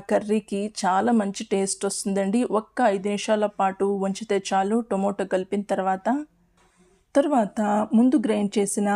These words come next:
మసాలా పౌడర్ని ఇందులో కలుపుకోవాలండి. ఈ పౌడర్ చాలా టేస్ట్గా ఉంటుంది, ఈ కర్రీలోకి చాలా రుచిగా ఉంటుంది. ఈ మసాలా పౌడర్లో కూడా కాస్త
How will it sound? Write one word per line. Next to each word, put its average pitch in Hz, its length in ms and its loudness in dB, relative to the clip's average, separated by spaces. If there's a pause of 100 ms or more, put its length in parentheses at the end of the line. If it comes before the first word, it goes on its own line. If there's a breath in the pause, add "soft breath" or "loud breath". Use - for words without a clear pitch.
మసాలా 220 480 2
పౌడర్ని 202 500 0
ఇందులో 202 340 2
కలుపుకోవాలండి. 202 960 0 (200)
ఈ 220 80 4 (100)
పౌడర్ 214 420 2
చాలా 196 340 0
టేస్ట్గా 202 540 -4
ఉంటుంది, 202 460 0 (360 loud breath)
ఈ 226 80 2
కర్రీలోకి 220 680 0 (200)
చాలా 208 440 4 (180)
రుచిగా 208 400 -2
ఉంటుంది. 202 460 0 (800 soft breath)
ఈ 269 100 6
మసాలా 285 460 4
పౌడర్లో 208 480 2
కూడా 196 280 2 (120)
కాస్త 233 460 0